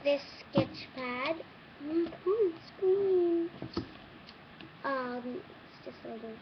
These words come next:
sketch pad. And it's textured, and it's a new one. I haven't opened it yet, since I just opened the bag yet.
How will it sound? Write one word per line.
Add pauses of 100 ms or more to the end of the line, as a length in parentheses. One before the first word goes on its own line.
sketch (100)
pad. (1040)
And
it's (120)
textured, (140)
and
it's
a
new
one.
I
haven't
opened
it (100)
yet, (1040)
since
I
just
opened
the
bag
yet.